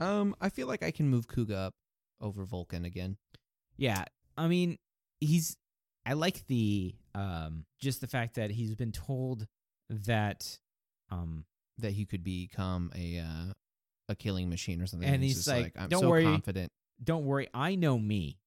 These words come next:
Speaker 1: Yeah, for sure. In fact, I think maybe even over Ichigo on this one, 'cause we,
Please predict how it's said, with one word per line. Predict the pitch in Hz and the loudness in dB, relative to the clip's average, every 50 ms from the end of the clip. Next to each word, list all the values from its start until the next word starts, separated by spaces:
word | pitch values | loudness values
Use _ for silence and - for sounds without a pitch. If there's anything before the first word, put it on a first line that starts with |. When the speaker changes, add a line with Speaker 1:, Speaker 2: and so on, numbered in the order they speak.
| _ _ - | _ _ -4
Speaker 1:
Yeah, | - 92 85 85 82 85 87 - _ _ _ _ _ _ _ _ | -2 -2 0 0 -2 -2 -4 -6 _ _ _ _ _ _ _ _
for | 92 92 | -6 -4
sure. | - - - 90 87 85 98 - _ _ _ _ _ _ _ _ _ - | -4 -2 -2 -2 -2 -2 -2 -6 _ _ _ _ _ _ _ _ _ -4
In | 175 | -2
fact, | - - 247 269 269 - - - | 0 0 0 0 -2 -4 -6 -4
I | 160 185 208 | -4 -4 -4
think | 190 - - 269 302 - - | -4 -6 -8 -10 -8 -6 -6
maybe | 156 160 185 226 240 - 214 214 - 196 214 220 | -6 -4 -4 -6 -6 -8 -10 -10 -8 -8 -8 -6
even | 190 190 196 185 180 180 - | -6 -6 -4 -4 -6 -6 -4
over | 156 160 175 175 180 175 170 170 - - - | -2 -2 -2 -2 -2 -2 -2 -2 -4 -6 -8
Ichigo | - - 220 - - 156 131 117 104 101 101 | -10 -10 -10 -6 -4 -2 0 0 0 0 0
on | 101 101 | 0 0
this | 98 98 - - | 0 -2 -2 -2
one, | 101 101 | -4 -4
'cause | 101 - 113 - 113 | -4 -6 -6 -6 -6
we, | 120 123 - | -6 -6 -6